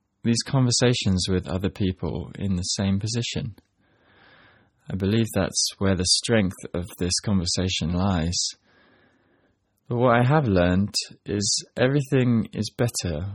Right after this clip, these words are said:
when it's shared safely. So this will be a safe, supported,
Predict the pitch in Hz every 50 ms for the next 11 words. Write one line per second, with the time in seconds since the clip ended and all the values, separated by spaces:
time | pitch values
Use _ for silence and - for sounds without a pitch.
0 | 110 110 104 101 98 95 - - - - - - - 104 101 101 98 95 - 101
1 | - - - - - - - - 113 104 101 - - - - - 104 - _ _
2 | _ _ _ _ _ _ _ _ _ _ _ _ _ _ _ _ _ _ _ _
3 | _ _ _ _ _ _ _ _ _ _ - - - - 113 117 117 120 131 127
4 | - - 143 135 135 123 110 107 107 101 98 - - - - - - 135 135 135
5 | - - - 127 - - - 104 95 95 - - 107 90 90 87